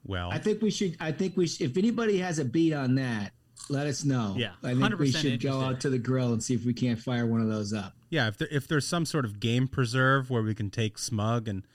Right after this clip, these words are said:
Speaker 1: maybe he can fight an ostrich, and if he's able to kill it,
Speaker 3: I
Speaker 1: we
Speaker 3: w-,
Speaker 1: can
Speaker 3: I
Speaker 1: eat
Speaker 3: would
Speaker 1: it.
Speaker 3: shoot it. I
Speaker 1: Wow.
Speaker 3: would a-, absolutely not fist fight an ostrich.
Speaker 1: Surprised. I was, I was expecting him to be much more confident.
Speaker 3: <laughs>
Speaker 1: Anyway, um, <clears throat> another great
Speaker 2: I want
Speaker 1: story.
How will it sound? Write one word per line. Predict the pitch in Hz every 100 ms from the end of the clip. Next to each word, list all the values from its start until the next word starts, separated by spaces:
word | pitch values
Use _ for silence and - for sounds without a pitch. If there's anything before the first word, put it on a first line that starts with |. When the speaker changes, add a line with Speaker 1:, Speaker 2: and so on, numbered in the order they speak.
| - -
Speaker 1:
maybe | 110 110 107
he |
can | 107 101
fight | - 110
an | 107
ostrich, | 107 110 - 120 107
and | 104
if | 98
he's | 101
able | 104 101 95
to | 95
kill | - 110
it, | 113
Speaker 3:
I | 110
Speaker 1:
we |
Speaker 3:
w-, | 104
Speaker 1:
can | 104
Speaker 3:
I |
Speaker 1:
eat | 123
Speaker 3:
would | 127
Speaker 1:
it. | 151
Speaker 3:
shoot | - 240 147
it. | - _ _ _ -
I | 156
Speaker 1:
Wow. | 107 113
Speaker 3:
would | 147
a-, | 160 175
absolutely | 165 151 139
not | 120 117
fist | - 107 -
fight | 95
an | 85
ostrich. | 85 82 82 78 - - - - - _ _ _ _ _ _ - _ _ -
Speaker 1:
Surprised. | 117 - 117 208 - - _ _
I | 131
was, | 139 135
I | 131
was | 123
expecting | 123 - 147 147 139
him | 123 123
to | -
be | 104 104
much | 101 120 -
more | 120
confident. | - 113 107 - 92 - -
Speaker 3:
<laughs> | - - - - - _ -
Speaker 1:
Anyway, | 170 165 127 104 95 - _
um, | 147 147 143 131 131 - -
<clears throat> | 180 - - 151 117 -
another | 139 160 143
great | 120 107
Speaker 2:
I |
want | 107 240
Speaker 1:
story. | 95 87